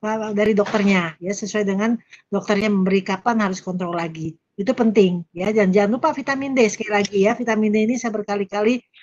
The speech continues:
eh, harus katakan untuk autoimun itu sangat terasa, ya, jadi walaupun, eh, apa namanya, sedikit, tetap karena beberapa tidak boleh kena matahari, ya, intinya itu, karena vitamin D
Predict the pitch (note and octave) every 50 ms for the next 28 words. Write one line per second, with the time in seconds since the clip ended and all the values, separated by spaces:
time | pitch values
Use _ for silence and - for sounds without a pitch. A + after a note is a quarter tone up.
0 | _ _ - F#3+ F#3+ G3 F#3+ F#3 G3 G3+ G3+ G3+ - A3 G#3 G#3 G3+ F#3 - A#3+
1 | B3 B3+ A#3+ A3+ G3+ G3+ - - G3 G#3 G3+ G3 A3+ C4+ C4 A#3 G#3 G3+ A3+ -
2 | A3 G3 G3+ G3 - F#3+ F#3 F#3 - - F3+ F#3 - - _ - F#3 F3+ F#3 G#3+
3 | G#3 G3 F#3 F3+ A#3+ B3 - _ _ _ _ _ - F#3 F#3+ A3 B3+ C#4 C#4 D4+
4 | D#4 D#4 D4 D4+ - _ _ _ _ _ - A3 A3 A#3+ A3+ A3 A3+ A#3 A3 A3+
5 | A#3 A3+ A3+ A3+ A#3 A3+ - G#3+ G#3 A#3 - - C4 C#4+ D4+ - - A#3+ - -
6 | B3+ C4+ C4+ - - A3+ A3+ A#3+ A#3+ G#3+ G#3+ G3+ G#3+ G3 G#3 G3 G#3+ A3 A3 B3
7 | B3 G#3+ G3+ G3 F#3+ G#3 G3+ G3+ G#3 G3 G3 F#3 F#3 F3+ - F3+ - - F#3 F#3+
8 | F#3+ G3 F#3 - _ _ _ - F3+ G3+ A3+ A#3 G#3 F#3 F#3+ - - G3 G#3 G#3
9 | E3+ E3+ - F3 E3 - - - F#3 G3 A#3 B3 A3+ G#3 - - - - G#3 G#3
10 | G#3 G3 G3+ G3 F#3+ F#3